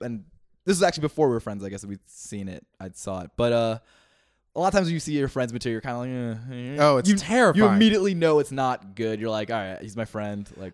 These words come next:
Speaker 1: it's
Speaker 2: I
Speaker 1: cool.
Speaker 2: honestly have a th-, 'cause I have, um, a lot of friends who either, like, painters or poets and stuff like that, and I haven't seen their work before. And sometimes they'll be like, "Hey, I got this project I want you to see." I'm like,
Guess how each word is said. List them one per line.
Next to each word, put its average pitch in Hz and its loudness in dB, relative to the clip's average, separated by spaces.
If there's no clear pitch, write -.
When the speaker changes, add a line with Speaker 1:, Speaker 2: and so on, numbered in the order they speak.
Speaker 1:
it's - -12
Speaker 2:
I 151 4
Speaker 1:
cool. 147 4
Speaker 2:
honestly 185 4
have 170 0
a 160 0
th-, - -20
'cause 131 -8
I 139 -2
have, 147 -4
um, 104 -4
a - -14
lot 107 -6
of 104 -10
friends 98 -10
who 98 -8
either, 101 -10
like, 67 -18
painters 104 -10
or - -20
poets 98 -10
and 104 -14
stuff 98 -12
like 95 -14
that, 92 -12
and 104 -6
I 107 -4
haven't 104 -6
seen 104 -10
their 101 -4
work 92 -8
before. 135 -12
And 98 -10
sometimes 110 -8
they'll 110 -12
be 104 -8
like, 98 -10
"Hey, 123 -6
I 101 -6
got 104 -8
this - -18
project 98 -10
I 110 -12
want 101 -12
you 95 -12
to 92 -14
see." 95 -14
I'm 92 -14
like, 92 -16